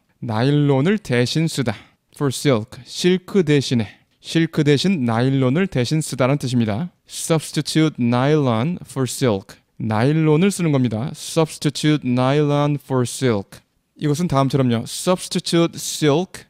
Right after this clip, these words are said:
with nylon. 실크를 대신하다. With nylon. 나일론으로. 실크 대신에 나일론을 쓰다.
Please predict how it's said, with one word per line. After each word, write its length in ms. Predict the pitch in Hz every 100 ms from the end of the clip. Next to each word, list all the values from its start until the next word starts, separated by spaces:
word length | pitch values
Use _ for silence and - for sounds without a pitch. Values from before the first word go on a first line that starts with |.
| _ _ 135
with 200 | 139 131
nylon. 640 | 123 139 147 120 104 92 - _ -
실크를 800 | - 190 196 185 - 170 208 220
대신하다. 1120 | - 117 127 143 131 156 147 131 123 113 113 -
With 260 | 139 135 127
nylon. 720 | 120 123 147 131 113 104 107 - _ -
나일론으로. 840 | 113 107 123 151 147 127 120 107 98 _ _ _
실크 400 | - 165 156 156
대신에 340 | 143 131 160
나일론을 640 | 156 113 117 135 135 135 160
쓰다. 260 | 135 113